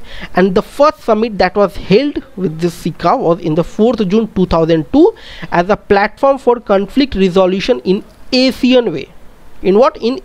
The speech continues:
Asian way. Okay, so it consists of the total member in the sika is around twenty-seven, me-, uh, that is the twenty-seven member nations from Asia, including, uh, that is Afghanistan, Bangladesh, Cambodia, China, Egypt and India and all,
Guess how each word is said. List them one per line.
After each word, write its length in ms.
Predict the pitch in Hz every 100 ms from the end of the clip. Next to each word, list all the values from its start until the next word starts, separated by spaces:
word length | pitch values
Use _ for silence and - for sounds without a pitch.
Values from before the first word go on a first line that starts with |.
| - -
Asian 500 | 247 247 269 247 170
way. 140 | 98 - - - -
Okay, 240 | - - 370 - - -
so 140 | - 262
it 180 | 240 -
consists 480 | 240 226 311 311
of 240 | 277 311 226
the 100 | 196
total 420 | - 226 220 262
member 280 | 240 220 233
in 200 | 220 214
the 280 | 214 208 -
sika 340 | - 202 226 214
is 220 | 208 202
around 300 | 196 196 196
twenty-seven, 600 | 190 185 196 - 180 226
me-, 120 | 220
uh, 240 | 185 170
that 180 | 160 165
is 140 | 185 170
the 340 | - 131 120 - - -
twenty-seven 540 | 180 196 - 202 226
member 240 | 220 220
nations 380 | 214 196 - 254
from 200 | - 214 -
Asia, 520 | 190 185 - 285 403 - - - - -
including, 640 | 202 185 214 202 220 214 - -
uh, 220 | - 147 151
that 180 | 160
is 80 | 180 185
Afghanistan, 720 | 170 180 190 185 202 185 185
Bangladesh, 560 | 175 175 185 180 185 -
Cambodia, 580 | 156 170 175 175 185
China, 440 | 185 185 175 185 185
Egypt 320 | 156 165 185
and 160 | 180 175
India 240 | 165 190
and 120 | 190
all, 140 | 214